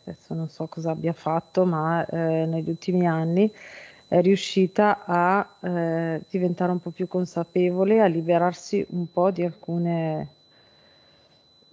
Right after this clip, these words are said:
mm, è come se avesse, quello che vedo io è come se prima lei avesse intorno al suo corpo proprio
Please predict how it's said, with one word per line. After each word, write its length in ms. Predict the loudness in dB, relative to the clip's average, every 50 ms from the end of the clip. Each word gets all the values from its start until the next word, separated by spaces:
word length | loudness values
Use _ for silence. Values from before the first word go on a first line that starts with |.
| _ _ _ -14 -8
mm, 480 | -6 -4 -2 -2 -2 0 0 0 -2 -4 -6 -10 _ _ _ _ _ _ _ _
è 100 | -6 -2
come 220 | 2 4 4 4
se 180 | 4 4 4 4
avesse, 720 | 4 6 4 2 2 0 0 2 4 4 4 2 -2 -8 _
quello 220 | -4 -2 0 0 2
che 140 | 2 2
vedo 200 | 0 2 2 2
io 200 | 2 4 4 2
è 20 | 0
come 240 | 0 -2 -2 -2 -2
se 300 | -4 -2 0 0 0 0
prima 440 | -2 0 0 2 2 4 4 4
lei 200 | 4 6 6 4
avesse 380 | 4 2 0 -4 -6 -6 -10 -10
intorno 340 | -10 -6 -4 -4 -2 -2 -2
al 60 | -4
suo 180 | -4 -6 -8 -8
corpo 400 | -6 -2 -2 -2 -2 -2 -4 -6
proprio 360 | -4 -4 -6 -6 -4 -6 -6